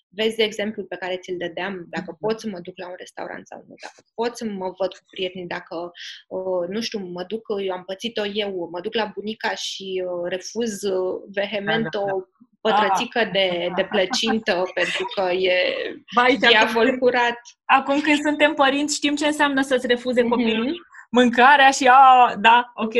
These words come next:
Speaker 2: o, o, o, o, o, em-, empatizez cu bunica acum.
Speaker 1: Da, da, da, da, da, am,
Speaker 2: Înțeleg.
Speaker 1: am ajuns să empatizăm cu bunica. Da, deci asta spun, asta este foarte mare diferență între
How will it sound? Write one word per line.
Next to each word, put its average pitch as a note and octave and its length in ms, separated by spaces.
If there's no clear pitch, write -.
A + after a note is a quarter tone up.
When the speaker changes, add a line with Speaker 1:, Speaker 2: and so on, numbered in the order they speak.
Speaker 2:
o, A#3+ 260
o, B3 140
o, A#3 300
o, - 260
o, A3 200
em-, A3+ 140
empatizez A#3 560
cu A3+ 120
bunica G#3+ 560
acum. A3+ 320
Speaker 1:
Da, A#3 260
da, B3 200
da, G#3+ 240
da, G#3+ 160
da, G#3 240
am, A3+ 60
Speaker 2:
Înțeleg. B3+ 240
Speaker 1:
am B3+ 140
ajuns D#4+ 340
să E4+ 80
empatizăm B3+ 720
cu A#3+ 140
bunica. A3 600
Da, D4 220
deci B3 260
asta D#4+ 280
spun, D4+ 360
asta D#4 240
este D#4+ 340
foarte D4+ 360
mare A#3 340
diferență G#3 600
între G3 400